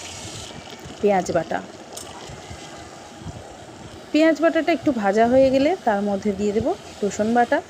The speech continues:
রসুনের কাঁচা গন্ধটা চলে গেলে তার মধ্যে দিয়ে দিলাম আদা বাটা আর কাঁচা লঙ্কা বাটা। দিয়ে একটু নেড়ে চেড়ে তার মধ্যে দিয়ে দিলাম হলুদ গুঁড়ো আর লঙ্কার গুঁড়ো। দিয়ে ভালোভাবে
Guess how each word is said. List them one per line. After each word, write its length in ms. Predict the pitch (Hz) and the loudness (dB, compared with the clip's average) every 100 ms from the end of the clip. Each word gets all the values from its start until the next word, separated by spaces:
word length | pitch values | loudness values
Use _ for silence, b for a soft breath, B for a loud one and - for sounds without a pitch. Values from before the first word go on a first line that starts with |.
| B B - 262 | B B 0 2
রসুনের 320 | 277 302 320 277 | 6 6 6 4
কাঁচা 180 | 240 240 | 2 4
গন্ধটা 320 | 254 254 262 254 | 6 6 4 4
চলে 160 | 254 269 | 4 4
গেলে 160 | 285 349 B B - - | 4 2 B B -8 0
তার 140 | 214 202 | 2 2
মধ্যে 240 | 202 190 233 214 | 0 0 0 2
দিয়ে 160 | 202 185 | 0 0
দিলাম 220 | 208 254 415 - - - - - - - - | 2 2 2 -6 -18 -18 -18 -18 -16 -6 2
আদা 160 | 247 285 302 | 4 6 6
বাটা 240 | 302 339 415 - - 202 | 6 4 2 -6 -2 0
আর 80 | 349 - | 0 -2
কাঁচা 220 | 233 196 180 | -2 2 2
লঙ্কা 240 | 175 175 175 | 2 0 0
বাটা। 220 | 180 - 190 - 240 | -2 -6 -10 -4 0
দিয়ে 160 | 240 339 302 | 4 4 4
একটু 180 | 208 220 220 214 | 2 0 2 2
নেড়ে 200 | 220 262 | 2 2
চেড়ে 180 | 294 302 330 | 2 0 2
তার 120 | 220 180 | 0 2
মধ্যে 240 | 180 180 196 190 | -2 -2 -4 -2
দিয়ে 140 | 202 | -4
দিলাম 200 | 220 277 381 B B B - | 0 0 -2 B B B 2
হলুদ 280 | 262 269 254 262 | 6 6 4 4
গুঁড়ো 200 | 277 370 - 208 | 4 2 0 -2
আর 100 | 262 240 | 0 2
লঙ্কার 280 | 185 180 180 | 0 0 -2
গুঁড়ো। 160 | 185 190 202 | 0 -2 0
দিয়ে 140 | 262 277 | 0 0
ভালোভাবে 380 | 240 226 208 214 | 2 2 4 2